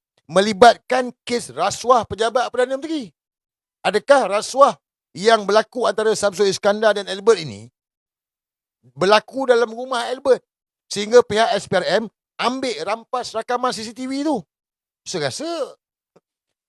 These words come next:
tak tahulah kalau ada dia orang pergi deal rumah Albert. Sebab dakwaan dalam kes Albert ini, dia tak melibatkan rumah Albert tu. Dia tak melibatkan Samsul Iskandar dekat rumah Albert tu. Jadi apa keperluan S P R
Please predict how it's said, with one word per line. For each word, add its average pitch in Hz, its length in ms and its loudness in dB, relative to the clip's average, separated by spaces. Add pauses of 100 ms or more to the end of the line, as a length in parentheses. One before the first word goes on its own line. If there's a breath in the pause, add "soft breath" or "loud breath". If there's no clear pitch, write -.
(280)
tak 160 140 -2
tahulah 202 260 2
kalau 135 240 4
ada 135 160 0
dia 123 160 -2
orang 127 220 2
pergi 127 180 -12
deal 127 240 -8
rumah 127 220 -2
Albert. 127 420 4 (1160)
Sebab 196 220 0
dakwaan 226 400 8
dalam 254 400 2
kes 269 240 -2
Albert 214 400 2
ini, 98 320 -12 (240)
dia 277 160 0
tak 185 240 -2
melibatkan 180 640 -2
rumah 220 560 -2
Albert 262 400 2
tu. 320 160 2 (840)
Dia 196 140 -4
tak 220 160 2
melibatkan 190 640 -2 (100)
Samsul 190 380 -4
Iskandar 208 420 2
dekat 208 220 -6
rumah 240 240 -2
Albert 247 320 -2
tu. 240 180 -6 (240)
Jadi 233 320 -2
apa 262 400 -4
keperluan 226 540 0
S 190 240 -10
P 170 100 -2
R 151 80 -2